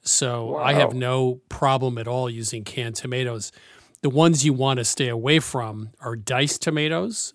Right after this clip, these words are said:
Speaker 1: because they add calcium carbonate or something similar to firm them up. And they don't actually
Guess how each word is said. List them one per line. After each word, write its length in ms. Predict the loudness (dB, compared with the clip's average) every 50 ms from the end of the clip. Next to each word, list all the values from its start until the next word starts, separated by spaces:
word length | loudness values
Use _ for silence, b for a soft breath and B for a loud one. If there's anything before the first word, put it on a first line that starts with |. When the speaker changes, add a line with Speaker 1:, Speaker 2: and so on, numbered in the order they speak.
| _ -8
Speaker 1:
because 360 | -8 -6 -4 -4 -6 -6 -6
they 200 | -6 -4 -2 -2
add 160 | -2 -2 -4 -4
calcium 400 | -2 0 0 2 0 0 -2 -4
carbonate 540 | -2 -2 0 0 0 -2 -4 -4 -6 -6 -6
or 80 | -8
something 340 | -6 -6 -8 -8 -8 -8 -6
similar 500 | -4 -4 -4 -4 -6 -6 -8 -8 -10 -12 b b b b b b b b b -6
to 80 | -6
firm 360 | -4 -2 0 0 2 2 2 0
them 180 | 0 -2 0
up. 260 | 0 0 0 0 -4 -12 -16 _ _ _ _ _ _ _ _ _ _ _ _ _ _
And 160 | -2 0 2
they 60 | 4 4
don't 200 | 4 4 2 2
actually 680 | 0 -2 -2 -2 -2 -4 -2 -2 -2 -2 -4 -8 -10